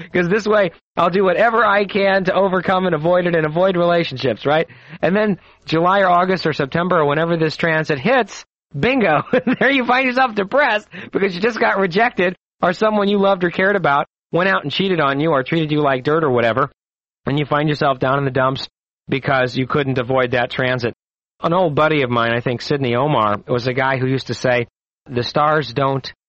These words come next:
impel, they compel." And when I heard that, I thought to myself, "Right, <laughs> you might think the stars compel you, buddy, but they sure as heck do a lot to impel me."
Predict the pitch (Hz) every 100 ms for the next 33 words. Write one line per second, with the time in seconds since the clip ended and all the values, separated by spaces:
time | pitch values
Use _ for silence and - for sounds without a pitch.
0 | _ 147 175 180 - 135 104 107 131 127
1 | 131 - 165 165 160 143 113 95 - _
2 | _ _ - 135 151 151 156 170 147 123
3 | 120 _ _ - 123 139 131 131 123 123
4 | 120 _ - 151 202 190 143 - - -
5 | 285 269 - 240 277 208 233 392 285 254
6 | 233 254 233 214 214 247 240 208 202 226
7 | 214 226 214 226 226 180 180 180 170 -
8 | - - - 226 220 214 202 190 196 190
9 | 190 180 190 196 170 185 175 170 156 180